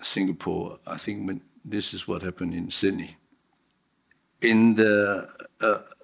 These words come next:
a gallery called Street, Street Levels, uh, which is in a very rough area in Blacktown in, in Sydney. And we sort of, uh, made this two,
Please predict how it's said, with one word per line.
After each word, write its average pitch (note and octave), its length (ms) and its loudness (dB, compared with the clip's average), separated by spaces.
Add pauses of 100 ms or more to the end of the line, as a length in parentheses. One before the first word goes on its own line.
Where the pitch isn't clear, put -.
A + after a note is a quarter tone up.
(1120)
a A2 100 4
gallery A2 520 4
called G#2+ 500 0
Street, - 500 0
Street C3 340 4
Levels, G#2 640 0
uh, F#2 600 -4
which - 200 -2
is F#2 160 -2
in F2+ 120 2
a F2 60 2
very G2+ 280 4
rough F#2+ 480 2
area F2 580 0 (720)
in F2 500 -4 (560)
Blacktown F#2 800 0
in, E2 340 -6
in F2 140 -2
Sydney. - 480 -6 (1500)
And F2+ 540 0 (180)
we F#2+ 360 -4
sort - 280 -2
of, F#2+ 200 -6
uh, F2 440 -4 (200)
made G2+ 320 -2 (160)
this - 240 -2
two, G2 580 0